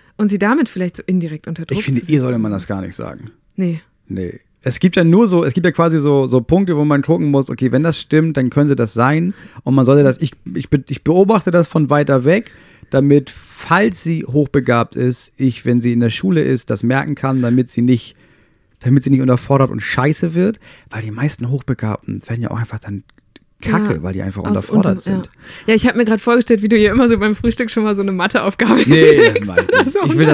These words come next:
Speaker 2: das gar
Speaker 1: zu
Speaker 2: nicht
Speaker 1: testen.
Speaker 2: fördern, ey. Nee, nee. Nee, aber die beiden besuchen dann, also alle drei werden eine Schule besuchen, äh, so eine freie demokratische Schule. Das heißt, die dürfen sich aussuchen, was sie wann
Speaker 1: Mhm.
Speaker 2: lernen.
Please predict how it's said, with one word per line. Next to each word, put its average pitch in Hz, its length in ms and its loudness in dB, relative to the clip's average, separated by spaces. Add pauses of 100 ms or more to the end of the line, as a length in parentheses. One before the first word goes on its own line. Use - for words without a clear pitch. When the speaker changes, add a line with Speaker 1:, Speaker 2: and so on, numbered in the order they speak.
Speaker 2:
das - 40 -10
gar 127 100 2
Speaker 1:
zu 120 40 2
Speaker 2:
nicht 120 120 0
Speaker 1:
testen. 131 140 0
Speaker 2:
fördern, 107 320 0
ey. 101 200 -6 (180)
Nee, 113 100 -2
nee. 107 260 -6 (480)
Nee, 196 140 6
aber 190 140 4
die 170 80 4
beiden 196 300 2
besuchen 175 420 0
dann, 143 140 -2
also 131 140 2
alle 165 200 2
drei 156 300 0
werden 143 160 0
eine 135 100 0
Schule 160 240 -2
besuchen, 123 600 -2 (140)
äh, 120 200 -6
so 113 60 -4
eine 123 120 0
freie 135 260 -2
demokratische 127 520 -2
Schule. 151 400 -4
Das - 200 -6
heißt, 120 280 -4
die 165 100 0
dürfen 160 240 0
sich 147 180 -6
aussuchen, 123 560 -6
was 127 200 -2
sie 117 280 -4
wann 110 220 0
Speaker 1:
Mhm. - 60 2
Speaker 2:
lernen. 98 360 -2